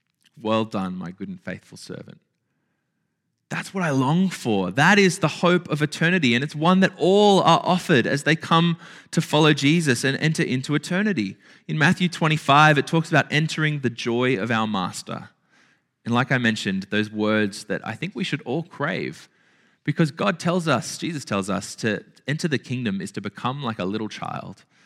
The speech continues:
And what does a little child crave more than to hear their father tell them that they are good and faithful, loved and cherished and drawn in close?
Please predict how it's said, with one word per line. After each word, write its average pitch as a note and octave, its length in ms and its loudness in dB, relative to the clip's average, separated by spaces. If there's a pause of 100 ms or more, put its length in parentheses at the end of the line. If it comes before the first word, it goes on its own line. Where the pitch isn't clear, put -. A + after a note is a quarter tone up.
(180)
And B2+ 80 -12
what C3+ 120 -2
does C#3 100 -2
a C3+ 60 0
little A#2+ 200 2
child G#2 400 -2
crave G2 280 -4
more F#2+ 460 -4 (280)
than A2 120 -6
to A2+ 80 -8
hear A#2 340 -2
their G#2 140 0
father F#2 720 -6 (340)
tell G#2 220 -6
them G2 180 -6
that - 160 -14
they G2 140 -6
are F2 80 -8
good A#2 320 -6
and G#2 180 -10
faithful, F#2 640 -10
loved G#2 440 -6
and F#2+ 140 -14
cherished - 540 -14
and F#2+ 120 -14
drawn F#2+ 280 -14
in E2+ 80 -16
close? - 640 -20